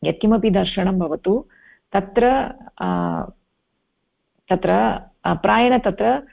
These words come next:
अ, जगतः निर्माणस्य विषये चिन्तनं भवति। सम्यक्तया तत्र, अ, किं जगतः निर्माणं, जगतः, जगत्, जगत् कथं, आ, सृष्टम् इति विषये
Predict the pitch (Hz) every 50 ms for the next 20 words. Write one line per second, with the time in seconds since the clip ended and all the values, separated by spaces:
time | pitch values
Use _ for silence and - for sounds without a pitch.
0 | _ _ _ _ - - - 180 180 151 185 190 185 254 208 240 240 214 214 226
1 | 214 202 - - - _ - - 185 196 202 196 220 226 226 226 214 - - 214
2 | 190 180 175 - 196 185 190 196 180 - 185 175 180 180 170 165 151 160 - -
3 | 185 - _ _ _ _ _ _ _ - 180 185 180 185 202 208 208 - 226 214
4 | 220 208 202 180 190 190 190 180 170 - - _ _ _ _ _ _ - - -
5 | 170 170 165 160 160 160 151 156 - - _ _ _ _ _ _ _ - - -
6 | _ _ _ _ _ _ _ _ _ _ _ - 202 208 208 202 185 175 170 147
7 | 175 170 185 185 190 190 190 202 190 185 185 180 180 190 190 180 185 185 180 -
8 | _ - 156 175 165 180 185 185 208 196 214 208 208 214 - _ _ _ _ -
9 | 160 185 180 165 214 226 - - - - - _ _ _ _ _ _ _ _ _
10 | - 180 - 175 180 202 196 196 - 175 - 202 202 208 202 202 - _ _ _
11 | _ _ _ - - 180 175 170 165 160 156 151 110 180 - - 196 190 - -
12 | - 233 185 - - - - _ _ _ _ _ _ _ _ _ _ _ - -
13 | 196 196 - - 233 220 214 190 - 202 190 208 233 254 269 - -